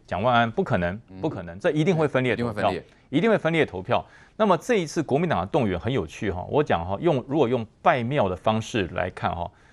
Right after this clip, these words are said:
Speaker 1: 陈时中的状况应该叫万佛朝宗了。他一出来，大家都来了，你知道吗？根本没有请，不用动员啊。而且你看，连一个新的议员参选人，他觉得很没有、很没有这个自信，没有办法动员到这么多人，他的行程一发布出去，人就来了。
Speaker 2: 嗯哼。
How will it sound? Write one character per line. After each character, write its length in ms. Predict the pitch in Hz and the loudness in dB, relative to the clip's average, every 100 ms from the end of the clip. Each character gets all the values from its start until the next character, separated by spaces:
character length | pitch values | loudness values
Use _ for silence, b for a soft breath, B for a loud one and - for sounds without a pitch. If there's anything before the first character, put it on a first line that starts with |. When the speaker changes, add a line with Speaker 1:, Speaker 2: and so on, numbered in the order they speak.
| b b | b b
Speaker 1:
陈 180 | - 202 | -2 0
时 140 | 208 | 2
中 160 | 196 180 | 2 2
的 60 | |
状 180 | 175 147 | 2 2
况 140 | 143 | 2
应 40 | 139 | 0
该 60 | |
叫 140 | 135 123 | 0 2
万 200 | 151 110 | 2 0
佛 220 | 87 90 | -2 -6
朝 240 | - 82 | -6 -10
宗 220 | 87 85 85 | -8 -10 -10
了。 120 | 90 | -8
他 120 | - 202 | 0 2
一 60 | |
出 140 | 185 220 | 2 0
来， 100 | 185 | 2
大 120 | 190 | 2
家 80 | 190 | 4
都 140 | 190 | 4
来 180 | 113 113 | 4 2
了， 100 | 117 | -2
你 80 | 101 | -2
知 80 | |
道 100 | 156 | 0
吗？ 100 | 147 | 2
根 80 | 196 277 | 2 2
本 20 | |
没 80 | 214 | 2
有 100 | 247 | 0
请， 200 | 240 147 | 0 -2
不 80 | 180 | 0
用 100 | 220 | 0
动 220 | 240 196 | 2 2
员 160 | 139 139 | 2 4
啊。 140 | 156 | 4
而 100 | 160 | 4
且 80 | 190 | 0
你 80 | 147 | 2
看， 160 | 190 160 | 2 2
连 180 | 160 | 2
一 40 | 190 | 2
个 100 | 180 | 0
新 300 | - 214 202 | 0 -2 2
的 100 | 185 | 2
议 100 | 208 | 2
员 140 | 165 | 0
参 180 | - 196 | 2 0
选 140 | 165 | 2
人， 180 | 120 123 b b | 2 2 b b
他 100 | - | -2
觉 140 | 190 165 | 0 2
得 80 | |
很 100 | 131 | 2
没 80 | 160 | 2
有、 100 | 175 - | 0 0
很 120 | 123 | -2
没 120 | 175 | 2
有 120 | 180 | 2
这 120 | 131 | 2
个 320 | 147 135 123 120 | 4 4 4 2
自 200 | 202 147 | -2 -2
信， 240 | - 120 b b | 0 -4 b b
没 120 | 185 | 2
有 40 | 196 | 4
办 80 | 170 | 4
法 40 | |
动 120 | 208 | 2
员 80 | 151 | 2
到 80 | 156 | 2
这 80 | 180 | 4
么 100 | 135 | 4
多 160 | 160 | 6
人， 160 | 117 101 b b | 4 0 b b
他 80 | 185 | 0
的 160 | 160 127 _ | 0 -2 _
行 220 | - 160 | -8 -2
程 100 | 143 | -2
一 60 | 143 | 2
发 160 | 147 | 4
布 100 | 147 | 4
出 100 | 127 | 0
去， 140 | 120 117 | -2 -2
人 160 | 101 107 | 0 2
就 120 | 120 | 2
来 160 | 87 | 2
了。 120 | 50 117 | -2 -8
Speaker 2:
嗯 120 | 123 | -12
哼。 140 | 147 | -12